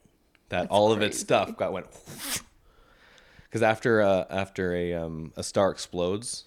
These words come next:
Speaker 1: or expands, expands, expands, it goes, it's, it sucks back into a black hole, and that's how a black hole's formed.
Speaker 2: And what happens with a black hole?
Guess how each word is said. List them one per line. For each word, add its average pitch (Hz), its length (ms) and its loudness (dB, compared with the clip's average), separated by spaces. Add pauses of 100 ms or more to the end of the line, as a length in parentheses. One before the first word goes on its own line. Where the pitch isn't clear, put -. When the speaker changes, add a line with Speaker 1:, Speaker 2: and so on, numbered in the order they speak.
(100)
Speaker 1:
or 90 240 -2
expands, 95 520 -6
expands, 95 320 -8
expands, 110 540 -4
it 95 140 -10
goes, 82 480 -10
it's, - 460 -10
it 92 140 -10
sucks - 340 -6
back 92 240 -4
into 90 160 -8
a 82 40 -6
black 82 300 -6
hole, 82 200 -8
and 71 80 -10
that's 78 120 -14
how 80 100 -10
a - 20 -8
black 76 240 -10
hole's 76 200 -10
formed. - 340 -16 (1120)
Speaker 2:
And 190 220 -4
what 208 140 -2
happens 196 320 -2
with 175 100 -10
a 170 40 -10
black 180 300 -4
hole? - 300 -8